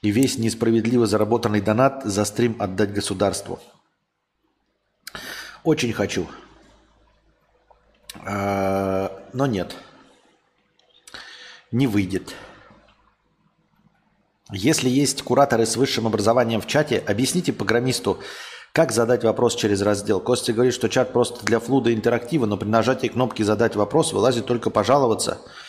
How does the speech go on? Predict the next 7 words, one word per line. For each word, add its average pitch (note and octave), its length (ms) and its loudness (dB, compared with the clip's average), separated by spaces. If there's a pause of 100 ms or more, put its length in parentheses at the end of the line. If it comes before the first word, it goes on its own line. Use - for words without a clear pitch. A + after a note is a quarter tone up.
(600)
и A2+ 100 2
«Заблокировать». A2+ 800 0 (380)
Смотрю A2+ 400 2
телефон, B2 380 2
если G#2 240 0
что-то A2 540 0
меняет. G#2 520 -2